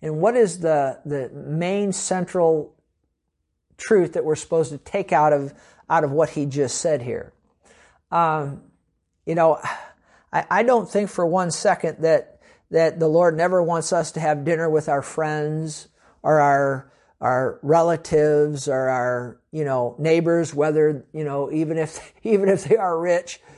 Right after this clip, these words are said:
you know, or well-to-do. You know, y-, you see, if you go in there and you try to make that parable say that, then, then you'd never be, <laughs> you'd never be able to invite,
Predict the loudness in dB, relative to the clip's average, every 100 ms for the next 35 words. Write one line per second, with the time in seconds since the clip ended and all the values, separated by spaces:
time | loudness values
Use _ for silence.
0 | -20 -6 -2 4 4 4 4 2 2 4
1 | 4 2 0 0 2 4 0 -6 _ _
2 | _ -20 -20 _ _ -20 -20 _ _ -6
3 | -4 -2 -2 -4 -4 -4 -2 0 2 2
4 | 0 2 4 2 2 0 -2 0 -2 -2
5 | 0 2 4 2 0 0 -2 0 0 2
6 | 2 -2 -8 -14 _ _ _ _ _ -4
7 | 2 4 4 0 -2 -4 -4 -4 -8 -12
8 | _ _ -10 -6 -2 2 2 2 0 -4
9 | -14 -8 -2 2 2 4 4 2 2 2
10 | 0 0 0 2 2 2 -2